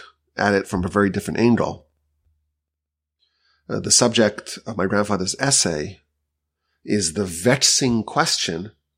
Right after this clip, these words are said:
of how do we engage in a process of self-discovery? How do we discover what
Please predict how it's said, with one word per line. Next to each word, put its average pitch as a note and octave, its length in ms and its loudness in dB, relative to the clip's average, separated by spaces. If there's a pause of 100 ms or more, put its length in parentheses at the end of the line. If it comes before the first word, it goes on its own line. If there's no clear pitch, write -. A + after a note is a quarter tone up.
(640)
of - 120 -10
how A#2+ 280 2
do A#2+ 140 2
we G#2+ 160 2
engage G2+ 600 0
in F#2+ 540 -4
a - 80 -8
process G2+ 460 -2
of F#2 200 -4
self-discovery? G2+ 920 0
How A#2 80 -2
do D#3+ 80 6
we F#3+ 80 4
discover A#2+ 400 4
what A2+ 400 0